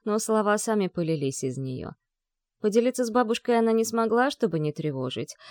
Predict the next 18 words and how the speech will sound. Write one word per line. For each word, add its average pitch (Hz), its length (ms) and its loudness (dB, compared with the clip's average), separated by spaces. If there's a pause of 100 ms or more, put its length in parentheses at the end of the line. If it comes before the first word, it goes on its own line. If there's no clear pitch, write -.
(100)
а 185 100 0
почти 185 340 0
незнакомому 226 800 2
парню 233 420 2
внезапно 180 600 0
доверилась. 143 760 -2 (440)
Чувствовала, 180 640 -2
что - 160 -6
он 165 100 0
внимательно 160 720 -2
выслушает 151 680 -4
и 151 60 -4
поймёт. 165 680 -6 (800)
"А 160 200 -2
водителя 175 600 0
ты 151 140 -4
не 147 120 0
разглядела?" — 156 840 -2